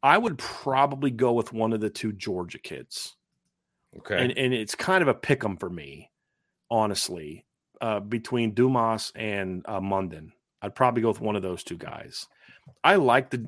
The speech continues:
Speaker 1: I like the Clemson linebackers. I do. I especially like Barrett Carter even more than Jeremiah Trotter. But I think if Jeremiah Trotter wasn't Jeremiah Trotter's kid, I don't know if he's got
Speaker 2: Right.
Speaker 1: the same reputation he does. Still a good football player,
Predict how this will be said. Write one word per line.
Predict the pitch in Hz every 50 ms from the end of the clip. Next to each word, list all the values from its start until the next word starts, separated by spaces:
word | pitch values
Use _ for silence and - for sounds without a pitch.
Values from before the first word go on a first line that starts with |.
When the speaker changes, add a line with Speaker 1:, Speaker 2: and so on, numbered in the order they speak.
| -
Speaker 1:
I | - 143 156
like | 151 123 113 110 123 127 -
the | - 127
Clemson | - - - 127 120 110 - 110 98
linebackers. | 92 95 101 98 90 85 82 80 - - -
I | - - 92 87 -
do. | - 113 101 85 85
I | 90 98
especially | 104 - - - 151 151 151 143 - 143
like | 123 113 110 110 104 95 - - - _ _ -
Barrett | 110 110 120 110 - -
Carter | - - 123 110 101 95 92 92
even | 104 110 107 110
more | 104 104 101 101
than | 101 92 92
Jeremiah | - 104 95 92 90 85 85
Trotter. | - - - 104 92 90 78 69 82
But | - 110
I | 123
think | 135 151 143
if | 131 113
Jeremiah | 107 120 127 127 123 120 110 107
Trotter | - - 120 110 104 98 95
wasn't | 98 104 98 90 98 92
Jeremiah | - 98 95 90 92 92 90
Trotter's | - - - 90 82 80 -
kid, | - - - - 120 95 82 80 82 82
I | 98
don't | 107 110 92
know | 107 110
if | 98 -
he's | 107 101 98
got | 104
Speaker 2:
Right. | 101 101 95 92
Speaker 1:
the | 92
same | - - 123 117 113 101 101
reputation | 101 92 - - - - 98 95 - 87
he | 80
does. | 76 -
Still | - - 185
a |
good | 151 170 147 -
football | 151 139 - 107 92
player, | - 90 87